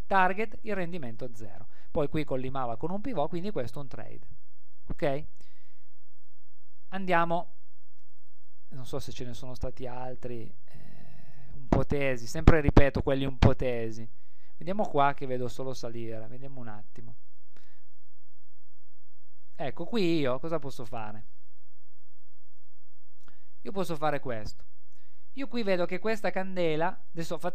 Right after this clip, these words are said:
facciamo finta che sia su livelli più tirati, io su questa candela posso decidere di valutare uno short, dove a priori qui a leva uno, poi anche sul pivot a leva due mi fa il triangolo e ho guadagnato, ed è lo step che abbiamo visto il primo.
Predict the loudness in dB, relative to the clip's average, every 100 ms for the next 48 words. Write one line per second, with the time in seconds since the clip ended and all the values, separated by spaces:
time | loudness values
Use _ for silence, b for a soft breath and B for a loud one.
0 | 0 0 0 0 0 0 0 0 0 0
1 | 0 0 0 0 0 0 0 0 0 0
2 | 0 0 b b b b 0 0 0 0
3 | 0 0 0 0 0 0 0 0 -2 -2
4 | 0 0 0 0 -2 0 0 0 0 0
5 | 0 0 0 0 0 0 2 2 0 0
6 | 4 4 2 -2 -2 0 0 0 0 0
7 | -2 0 0 -2 b b b -2 -2 -2
8 | 0 2 4 4 2 0 0 0 0 -2
9 | -2 -2 -2 -2 0 0 0 -2 0 0
10 | 0 0 -2 -2 -2 -2 -2 -2 -2 -2
11 | 0 2 2 0 -2 -2 0 0 0 0
12 | 0 0 0 -2 -2 -2 -2 -2 -2 -2
13 | -2 0 0 -2 -2 -2 0 0 0 -2
14 | -2 -2 -2 -2 -2 -2 -2 0 0 8
15 | 10 10 6 -6